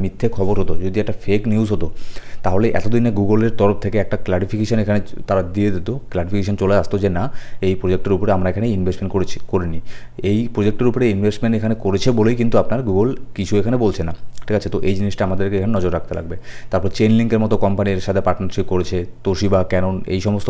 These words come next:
বড় বড় যে কোম্পানিগুলো আছে, Samsung, তাদের সাথেও এখানে এর পার্টনারশিপ আছে। তো ভুল করেও কিন্তু এই প্রজেক্টটাকে এখানে মিস করবেন না।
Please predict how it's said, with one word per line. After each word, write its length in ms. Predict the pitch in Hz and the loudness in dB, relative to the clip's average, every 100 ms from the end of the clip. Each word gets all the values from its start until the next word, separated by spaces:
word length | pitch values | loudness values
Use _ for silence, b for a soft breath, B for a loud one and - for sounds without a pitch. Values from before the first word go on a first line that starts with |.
| 92 | 0
বড় 100 | 92 | 0
বড় 100 | 95 98 | 0 0
যে 40 | 95 | 0
কোম্পানিগুলো 400 | 90 90 95 90 87 | 0 0 -2 -2 -2
আছে, 120 | 90 87 | -4 -4
Samsung, 340 | 92 92 92 90 B B B - | -2 -2 -4 -6 B B B 0
তাদের 180 | 87 101 | 2 2
সাথেও 180 | 110 107 98 | 2 2 0
এখানে 140 | 101 101 | 0 0
এর 60 | 95 | 0
পার্টনারশিপ 360 | - 90 90 87 | 0 0 0 -2
আছে। 120 | - - - | -4 -8 -4
তো 60 | 95 | -4
ভুল 120 | 87 101 | 0 0
করেও 160 | 117 113 110 | 2 0 0
কিন্তু 140 | 113 110 | 0 0
এই 40 | |
প্রজেক্টটাকে 360 | 98 95 101 101 | 0 0 0 0
এখানে 160 | 95 98 90 | 0 0 0
মিস 120 | 92 - | 0 2
করবেন 220 | 92 101 | 4 4
না। 40 | 92 | 2